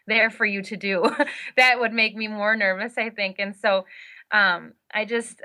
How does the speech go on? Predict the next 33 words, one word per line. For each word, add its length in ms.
I 80
feel 220
like 180
that 240
balance 600
is 220
so 320
hard, 300
and 160
it, 180
it 180
wanes 440
and 180
waxes 380
and 160
wanes 240
with 80
every 360
season 420
and 180
every 480
kid. 320
And, 280
but, 280
and 100
I 100
think 220
it's 160
hard 380
too, 200
to 120
know 260
people, 800